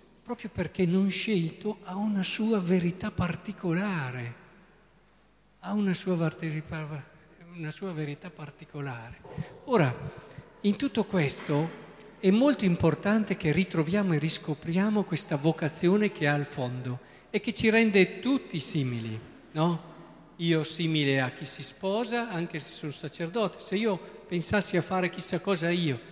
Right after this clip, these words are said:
ma non lavoro per l'unità, io fallisco. Fallisco. E così vale per tutti gli altri. Pensate quanto è bello.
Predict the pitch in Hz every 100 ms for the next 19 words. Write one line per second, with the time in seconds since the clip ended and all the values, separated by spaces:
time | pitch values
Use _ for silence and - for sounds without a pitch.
0 | - - 143 156 151 151 160 175 160 156
1 | 143 151 156 156 131 120 - - 196 -
2 | 165 175 180 - 123 101 - - - -
3 | - _ _ _ _ _ 240 220 254 165
4 | - 117 98 - _ _ _ _ _ _
5 | _ _ _ _ _ _ _ _ _ 220
6 | - 233 285 208 202 202 190 - 233 -
7 | 185 190 220 143 123 117 123 120 - -
8 | - - - _ _ _ _ _ _ -
9 | 170 208 196 165 139 - - - - 170
10 | 156 156 151 147 139